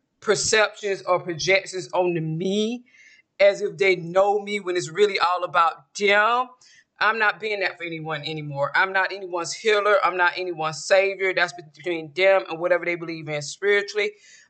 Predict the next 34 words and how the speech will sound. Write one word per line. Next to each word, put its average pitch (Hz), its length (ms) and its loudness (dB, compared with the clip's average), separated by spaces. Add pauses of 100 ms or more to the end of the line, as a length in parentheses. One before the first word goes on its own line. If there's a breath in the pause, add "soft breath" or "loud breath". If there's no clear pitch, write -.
(100)
All 190 280 6
I 190 120 4
know, 180 260 -4
and 190 160 0
because 190 260 2
I've 196 240 2
gotten 202 300 0
to 247 140 -8
that 220 320 0
point 220 320 -2 (100)
of 160 180 -4
peace 220 300 -6
within 190 300 2
myself 190 420 -2
where 180 140 4
I 160 120 0
don't 190 240 -6
have 226 200 0
to 233 60 -16
respond, 233 680 2 (380 soft breath)
the 190 100 -8
universe 202 800 2 (540)
consistently 220 720 2
showing 208 380 4
me 214 80 4
that 196 180 4
I 185 200 2
am 180 100 -8
eternally 208 560 2
abundant, 196 480 2
I 185 140 2
am 180 100 -4
eternally 196 540 -2
blessed. 202 720 0